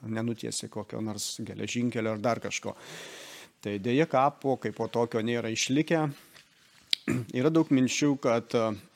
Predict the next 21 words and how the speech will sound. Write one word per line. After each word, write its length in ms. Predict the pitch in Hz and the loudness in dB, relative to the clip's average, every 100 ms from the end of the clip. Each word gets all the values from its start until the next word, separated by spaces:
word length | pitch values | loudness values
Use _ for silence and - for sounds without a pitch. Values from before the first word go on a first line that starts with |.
| - - - - | -20 -20 -20 -8
vis 160 | 123 - | -2 0
tik 160 | 131 - | 0 0
tai 160 | 127 120 120 123 - - - - - - - - | 2 4 2 0 -6 -20 -20 -20 -20 -20 -20 -20
jo 320 | - 139 113 131 | -14 -4 -2 2
gimtinėje, 800 | 131 117 - 135 143 131 120 113 117 - 135 117 | 2 2 2 2 4 2 2 0 -6 -14 -8 -2
Varnupiuose, 800 | 113 131 139 135 120 113 117 110 113 - - - - _ | 0 2 0 0 0 2 0 0 -2 -8 -20 -20 -20 _
kur 180 | - 117 | -8 -2
jau 100 | 117 | 2
yra 240 | 117 113 120 | 2 2 2
pastatytas 800 | 120 - 113 135 127 117 110 - - - - _ _ | -2 -2 -2 -2 0 0 0 -4 -6 -20 -20 _ _
koplytstulpis, 960 | 107 104 117 135 - 139 127 127 - - - - - - _ - - | -8 -2 -2 0 2 0 2 0 -2 -6 -14 -20 -20 -20 _ -20 -12
a, 280 | 110 110 107 107 - - | -6 -4 -4 -8 -14 -14
įrengti 560 | 208 123 143 160 156 135 | -4 2 6 6 4 0
taip 240 | 117 117 | -2 -2
pat, 380 | - 127 131 - | 2 2 2 0
a, 140 | 120 107 - 113 | -2 -2 -8 -18
vadinamą 480 | 113 113 113 117 110 | -12 -6 -4 -2 0
menamą 580 | 110 123 151 151 120 107 104 - | 2 2 4 2 0 0 -2 -2
kapą, 460 | 104 107 139 139 113 | 2 2 2 0 -2
kenotafą, 800 | 110 104 101 113 131 156 165 143 | -4 -6 -2 0 0 -2 -4 -4
kur, 320 | - 113 117 | -2 0 0